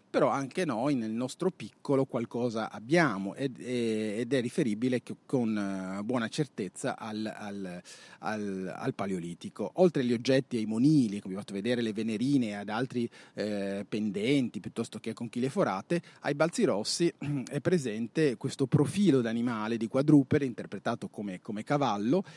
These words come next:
e ha tutta una serie di incisioni lineari che si,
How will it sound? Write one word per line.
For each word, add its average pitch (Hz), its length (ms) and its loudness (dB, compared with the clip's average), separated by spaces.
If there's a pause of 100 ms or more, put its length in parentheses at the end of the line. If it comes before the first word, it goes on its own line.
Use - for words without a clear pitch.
(220)
e 190 320 2
ha 160 220 4
tutta 220 200 -6
una 160 120 2
serie 147 240 0
di 143 260 -2
incisioni 147 920 2
lineari 123 720 0
che 131 140 -2
si, 117 260 -8